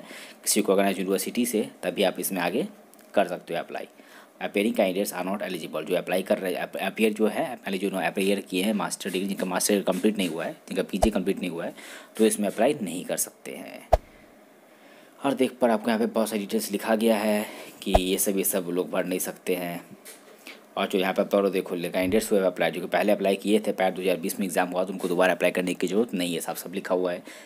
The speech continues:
Candidates of the exempted categories will have to appear directly before the interview would as per schedule, ठीक है, वो क्वालिफाइड, जो क्वालिफाइड है फिर उनका interview होगा, पढ़ पा रहे हो।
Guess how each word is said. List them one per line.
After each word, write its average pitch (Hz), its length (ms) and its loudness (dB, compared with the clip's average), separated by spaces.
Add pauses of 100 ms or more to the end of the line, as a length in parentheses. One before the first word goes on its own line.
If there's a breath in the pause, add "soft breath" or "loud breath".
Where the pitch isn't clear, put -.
(140 loud breath)
Candidates 101 320 4
of 107 160 -2
the 98 80 8 (340)
exempted 95 460 -2
categories 92 360 0
will 90 140 -2
have 87 180 -6
to 98 140 4
appear 95 320 0
directly 87 480 0
before 95 240 -2
the 90 160 2
interview 90 380 -2 (440 loud breath)
would 101 140 4
as 90 160 0
per 95 100 -4
schedule, 90 460 -2 (140)
ठीक 92 160 -4
है, 113 60 0
वो 92 120 -2
क्वालिफाइड, 73 520 -6 (340 loud breath)
जो 98 60 -8
क्वालिफाइड 101 420 4
है 110 60 4
फिर 101 140 -8
उनका 90 120 -2
interview 90 400 -2
होगा, 101 160 0
पढ़ 90 160 -4
पा 92 180 2
रहे 95 100 0
हो। 104 160 -4